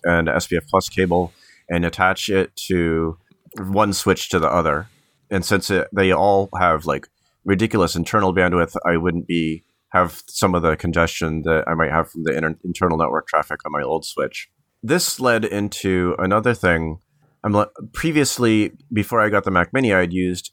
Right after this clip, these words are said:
a laptop to host the UniFi controller, and it was an old thirteen-inch MacBook Pro, and I wanted to retire it, and so I, and just use the, uh, Mac Mini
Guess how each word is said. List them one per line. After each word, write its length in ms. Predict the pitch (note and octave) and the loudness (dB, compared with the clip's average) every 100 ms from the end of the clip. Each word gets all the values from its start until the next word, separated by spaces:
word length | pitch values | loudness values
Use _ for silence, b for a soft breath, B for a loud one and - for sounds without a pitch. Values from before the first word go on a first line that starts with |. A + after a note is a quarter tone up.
| E2+ | -2
a 480 | F2 E2+ E2 E2 - _ - | 0 2 0 -4 -8 _ -6
laptop 560 | F#2+ G#2+ - F#2+ E2 - | 0 0 0 0 0 0
to 120 | E2 | 0
host 500 | F2 E2 - - - | 2 0 -2 -10 -6
the 300 | F2 E2+ D#2+ | 0 2 2
UniFi 800 | E2 G2 F#2+ F#2 E2+ E2+ D#2+ D#2+ | 2 0 0 2 2 2 0 -4
controller, 760 | - E2+ - G2+ G#2+ E2 D#2+ F2+ _ _ _ _ _ _ G#2+ | -8 -10 -4 0 2 2 0 -4 _ _ _ _ _ _ -2
and 140 | G#2 | 0
it 40 | |
was 140 | G#2 A2 | 2 0
an 140 | G2 | 0
old 340 | G#2 A#2 A#2+ G2+ | 2 0 0 -2
thirteen-inch 580 | A2 - G2 F2 - | -4 -2 -4 -4 -4
MacBook 380 | F2+ E2+ - E2 - _ | -2 -2 -2 -6 -6 _
Pro, 460 | B2 A2 F2 F#2 - _ _ | 0 2 2 -2 -8 _ _
and 380 | F2+ F#2 F2+ F2 | 0 2 4 2
I 100 | G#2 | 2
wanted 280 | A#2 E3 - | 2 0 -2
to 120 | A2+ | -2
retire 480 | F#2 F#2 G2 F2+ E2+ | -2 0 2 4 4
it, 140 | F#2 - | 2 -2
and 100 | F2 | -2
so 160 | F#2 | 2
I, 100 | F2 F2 - F#2 | 2 0 -10 -4
and 180 | F#2 | -2
just 220 | F2 G2+ F#2+ | 0 -2 0
use 480 | F#2 F2 E2+ - - | 0 0 -2 -8 -2
the, 460 | F2+ E2+ E2 E2 - D2+ | 0 2 2 0 -2 0
uh, 280 | E2 D2+ D2 - | 2 2 -2 -2
Mac 260 | G2 F#2+ - | 0 0 0
Mini 360 | C3 G2 D#2 | 0 2 -2